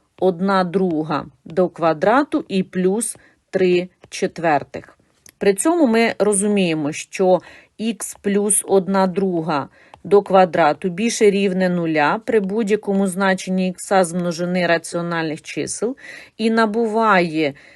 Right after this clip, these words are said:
значення нуль даний вираз, тоді, коли ікс дорівнює мінус одна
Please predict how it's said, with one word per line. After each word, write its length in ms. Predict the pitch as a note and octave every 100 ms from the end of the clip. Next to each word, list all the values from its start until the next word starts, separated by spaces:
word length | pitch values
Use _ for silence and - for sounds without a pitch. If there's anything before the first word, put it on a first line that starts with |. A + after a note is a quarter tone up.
| - -
значення 1000 | E3 F3+ G#3 F#3+ F#3 - F3 E3 D#3+ D3 -
нуль 600 | F3+ F3 F3 E3 G#3 D4+ D#4+ _ -
даний 600 | F#3+ A#3 A3+ A3+ A3+ -
вираз, 600 | F#3 F#3 A#3+ A3 G#3+ - - -
тоді, 340 | - F#3+ F#3 G3+
коли 360 | F#3 F3 E3+ -
ікс 400 | A3+ C4+ - -
дорівнює 840 | F3 F3+ F3+ G3 A3 A3+ A3 G3+ -
мінус 600 | F3+ F3 F3 F#3 F#3+ -
одна 580 | E3 E3 D3+ E3 D#3 D#3+